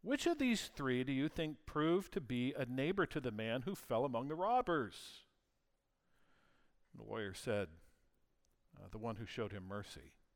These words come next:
And Jesus said to him, "You go and do likewise." Thus far, God's word. Well, without a doubt,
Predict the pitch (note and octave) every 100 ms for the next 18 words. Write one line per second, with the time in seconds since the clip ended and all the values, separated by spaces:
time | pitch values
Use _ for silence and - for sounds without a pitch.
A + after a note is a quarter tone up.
0 | _ _ _ _ _ _ _ _ _ _
1 | _ _ _ _ A#2+ A2 C3 G#2 C3+ A#2
2 | G#2 G#2+ F#2 F2 - _ _ _ _ C#3+
3 | C#3 B2+ B2 F#2+ C2+ - _ - G#2+ G#2
4 | F#2+ G#2 - A#2 - - - _ _ _
5 | _ _ _ - _ _ _ - _ -
6 | _ _ - - - E2 D#2+ - - -
7 | F#2+ - - G#2+ E2 - - - - -
8 | _ _ - - - - _ _ _ _
9 | _ _ - _ _ - - - - -
10 | _ _ _ _ _ _ _ _ _ -
11 | - - - - - - - - _ _
12 | E3 F3 F3+ F3 D#3+ G3 F#3+ F3 C#3 E3+
13 | F3+ D3 C#3+ -